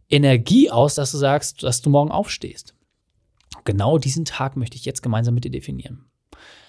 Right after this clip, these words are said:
Das heißt, unter Berücksichtigung dieser vier Lebensbereiche, Beruf, Gesundheit, Beziehung und Inspiration, all diese Bereiche müssen jetzt in diesem Tag auftauchen, möchte ich dich bitten,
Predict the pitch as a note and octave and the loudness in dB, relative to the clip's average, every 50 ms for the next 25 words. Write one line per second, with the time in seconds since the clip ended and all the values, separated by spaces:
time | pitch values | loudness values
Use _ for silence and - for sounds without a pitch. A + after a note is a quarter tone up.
0 | _ - B2+ A#2 - A#2 A2+ A2+ A2+ A2+ A2+ - - - - - _ _ - - | _ -6 -4 0 2 4 4 4 4 2 0 -2 -4 -10 -12 -14 _ _ -4 0
1 | A2 B2 G#2+ B2 A#2 D3+ F#3+ - - G#3+ - - G#3 F#3 F#3 F3+ E3+ E3+ F3+ F3 | 2 4 6 8 8 8 8 6 4 -4 -4 -4 -2 0 0 0 2 0 0 0
2 | - G3 F#3 F3 E3 E3+ F3 E3+ - - G2+ - - - G2+ - - - - - | 2 0 4 4 4 4 4 0 -2 -4 -6 -6 -6 -14 -14 -14 -16 -18 -18 -20
3 | _ _ _ _ _ _ _ _ - - G#2 G2+ A2+ D3 G3 A#3 - - - - | _ _ _ _ _ _ _ _ -4 -2 2 4 4 4 4 2 -4 -10 -16 -18
4 | _ _ _ _ _ _ - - G#2+ A#2 C#3+ F3+ F#3+ - - F#3 F#3 F#3 G3 G3 | _ _ _ _ _ _ -4 0 2 4 4 4 2 0 0 0 2 2 2 0
5 | - - _ - - - _ _ - _ _ _ _ _ _ _ _ _ _ - | -4 -12 _ -20 -20 -20 _ _ -20 _ _ _ _ _ _ _ _ _ _ -6
6 | A#2 A#2 - D3 D3+ D#3 E3+ - - G#3 A#3 - - F3 - - F3 E3 E3+ - | -4 -2 0 2 2 2 2 2 2 2 2 2 -2 -4 0 2 2 2 2 -2
7 | - - G#2 G2 - - C#3+ F#3+ A3 G#3+ G#3+ D#3+ D3 C#3+ F3 - - C3+ A#2+ A#2+ | -4 -6 -6 -4 0 4 4 6 6 4 2 2 2 2 0 0 0 -2 -2 0
8 | B2+ A#2 B2+ - - - C#3+ B2 D3 E3 F3+ F3 - - E3+ E3 E3 - _ _ | 0 0 0 0 -2 -4 -6 -6 -4 -6 -6 -6 -2 -2 -2 -2 -2 -4 _ _
9 | _ _ _ - A#2+ D3 F3 - - - - G#2 A2 - C#3+ D#3 D3+ _ _ _ | _ _ _ 2 2 2 2 2 -4 -4 -4 -4 -2 -2 -2 -4 -4 _ _ _
10 | _ _ - - - _ _ - A2+ C3+ E3+ - - G#3 - - - - - C#3+ | _ _ -20 -20 -20 _ _ 2 4 4 4 4 0 -6 -6 -6 -8 -4 -4 -4
11 | C#3 C3+ E3 F3 G3+ - _ _ | -2 -2 -4 -4 -6 -8 _ _